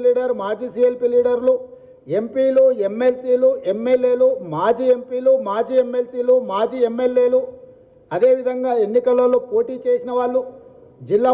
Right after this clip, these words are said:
పార్టీ అధ్యక్షులు, ముఖ్య నాయకులందరినీ, నాలుగు వందల మంది ముఖ్య నాయకులను గుర్తించి, పన్నెండు వేల పైచిలకు ఉన్న గ్రామ పంచాయతీలలో ప్రతి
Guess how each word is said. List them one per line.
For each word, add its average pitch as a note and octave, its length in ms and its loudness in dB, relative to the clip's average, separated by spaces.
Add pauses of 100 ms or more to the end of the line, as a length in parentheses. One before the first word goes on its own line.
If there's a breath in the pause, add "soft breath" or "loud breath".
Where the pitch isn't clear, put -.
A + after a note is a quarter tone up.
పార్టీ B3+ 340 0
అధ్యక్షులు, B3+ 440 0 (540)
ముఖ్య A#3 380 -2 (160)
నాయకులందరినీ, C4 840 -2 (800)
నాలుగు C4 360 2
వందల B3+ 320 -2
మంది B3+ 180 0 (100)
ముఖ్య A#3+ 200 0 (140)
నాయకులను A#3+ 480 0
గుర్తించి, A#3 480 0 (640)
పన్నెండు C4+ 400 -2
వేల C4 240 2 (160)
పైచిలకు C4 540 -2 (100)
ఉన్న A#3+ 140 -2 (720)
గ్రామ A3 420 0 (160)
పంచాయతీలలో B3 800 2 (760)
ప్రతి C4 320 0